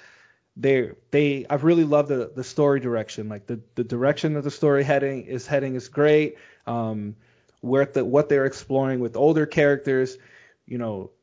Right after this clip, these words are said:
bringing in these new characters into the new season, and so, even right off the bat, like, the time that you interact with them, like, they're just very intriguing. Like, they got a lot going on. They're not,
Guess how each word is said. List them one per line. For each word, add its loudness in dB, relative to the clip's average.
bringing 4
in 0
these -4
new 6
characters 0
into -6
the -6
new -4
season, 0
and -14
so, -4
even 4
right 8
off 2
the 0
bat, 2
like, -8
the -4
time 0
that 0
you -4
interact -2
with -4
them, -4
like, -8
they're -4
just -6
very 0
intriguing. 2
Like, -6
they -4
got 2
a 2
lot 2
going -2
on. -4
They're -8
not, -6